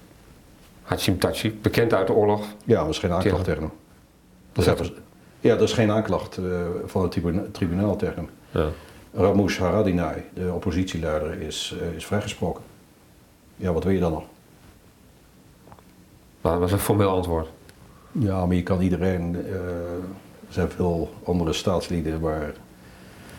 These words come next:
Speaker 2: de, eh, zeg maar de achtergrondgeschiedenis misschien wat, eh, oneven is.
Speaker 1: Wat is uw geheim? Want u bent eigenlijk een jonkheer, maar u spreekt ook de taal van de straat. Dat is gebleken in eerdere missies.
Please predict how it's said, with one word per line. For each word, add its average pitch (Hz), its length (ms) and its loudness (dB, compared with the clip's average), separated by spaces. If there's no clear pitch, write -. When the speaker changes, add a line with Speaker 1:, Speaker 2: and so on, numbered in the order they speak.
Speaker 2:
de, 92 580 4
eh, 82 840 0
zeg - 140 -12
maar 85 120 -4
de 78 60 -2
achtergrondgeschiedenis 80 1120 -2
misschien 82 340 -6
wat, 78 280 -4
eh, 80 320 -2
oneven 87 380 0
is. 78 180 -6
Speaker 1:
Wat 117 100 4
is 120 100 4
uw 131 80 6
geheim? 123 440 0
Want 113 140 2
u 123 60 2
bent 131 180 4
eigenlijk 107 300 2
een 95 80 4
jonkheer, 127 480 4
maar 107 100 -2
u - 60 4
spreekt 139 300 4
ook 123 140 2
de - 100 -10
taal 135 220 2
van 120 80 -2
de 110 60 0
straat. 110 440 0
Dat - 80 -20
is 92 140 0
gebleken 120 400 4
in 127 60 4
eerdere 117 200 4
missies. 95 400 0